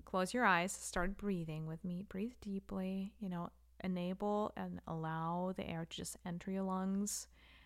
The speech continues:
and then exit your lungs. Okay, this one, this practice is really good if you may not have any particular requests, right? If you don't just have, like, one question or something, uh, but you,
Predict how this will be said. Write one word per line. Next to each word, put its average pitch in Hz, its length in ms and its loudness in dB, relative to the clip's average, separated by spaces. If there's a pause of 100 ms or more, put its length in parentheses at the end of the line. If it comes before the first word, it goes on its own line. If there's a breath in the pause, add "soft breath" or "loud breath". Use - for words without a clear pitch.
and 170 100 2
then 170 160 0
exit 160 340 -4
your - 100 -2
lungs. - 480 -6 (760 loud breath)
Okay, - 140 -4 (340)
this 254 420 6
one, 170 300 2
this 269 160 0
practice - 720 -4 (720 loud breath)
is 196 240 2
really 247 240 0
good 196 420 0 (680 soft breath)
if - 160 -2
you 233 100 6
may 240 220 6
not 247 340 4
have 254 340 2 (180)
any 247 240 4
particular - 1200 -2 (120)
requests, - 960 -2 (240)
right? - 220 -4
If 202 100 -8
you 175 60 -4
don't 226 180 4
just 247 160 -4
have, 208 160 4
like, - 180 -2
one 170 320 4
question 185 520 4
or 165 80 2
something, - 580 -2 (640 loud breath)
uh, 190 140 4
but - 180 0
you, 240 380 2